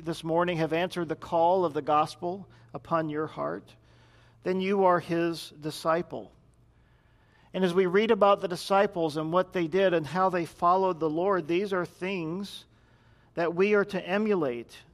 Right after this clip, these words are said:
in our lives. In verse five, we find here that Jesus sent these twelve out and commanded them, saying, "Do not go into the way of the Gentiles, do not enter a city of the Samaritans,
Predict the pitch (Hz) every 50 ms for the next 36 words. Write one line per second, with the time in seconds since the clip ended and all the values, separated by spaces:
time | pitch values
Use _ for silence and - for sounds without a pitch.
0 | _ - 165 165 170 165 175 185 190 190 175 160 131 110 107 113 110 117 - -
1 | - - - - _ _ _ _ _ _ _ - 165 160 147 180 185 180 - -
2 | - - 185 196 208 185 143 123 123 147 175 - - - _ _ _ _ _ _
3 | _ _ _ _ _ - 135 156 139 - 170 160 165 196 240 226 180 147 123 123
4 | 127 143 165 175 - _ _ _ _ _ _ _ - 165 156 147 127 165 180 214
5 | 220 185 185 185 147 - - - 175 170 139 139 165 160 170 196 220 202 - -
6 | - - 160 151 143 147 147 143 147 139 151 175 175 165 156 - 160 156 156 -
7 | - 156 156 160 170 190 214 185 170 143 147 143 143 143 - - 175 180 180 170
8 | 160 151 156 156 165 175 196 214 185 175 170 170 175 175 175 170 - 180 170 170
9 | 160 151 156 156 160 160 160 170 151 135 151 151 151 151 - 156 151 156 160 156
10 | 151 - 156 160 165 165 165 147 151 165 165 - 170 165 156 - - - - 170
11 | 165 165 170 170 170 156 151 165 - - - 165 160 156 147 143 147 151 147 151
12 | 160 151 151 147 - - -